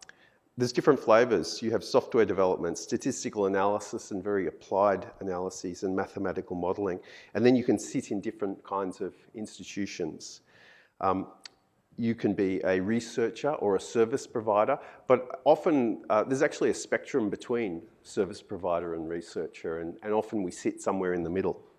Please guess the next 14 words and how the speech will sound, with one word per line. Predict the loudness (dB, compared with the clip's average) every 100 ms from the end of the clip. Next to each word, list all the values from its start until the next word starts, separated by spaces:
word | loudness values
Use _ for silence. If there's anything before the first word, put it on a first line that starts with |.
| _ _ _ _ _ _ -20 -20 _ -20 -20 -8 0
Um, | 0 0 -6 -10
universally, | 2 8 8 8 6 4 2 2 2 0 0
y-, |
I | 2
think | 0 0 -4
we | -6 -6 2 6
all | 6 6
agree, | 6 6 6
I | 6
think | 2 0
it's | -4 0
highly | 6 6 6
rewarding. | 4 4 2 2 -2 -6 -18 -20 -10 -2
Um, | -2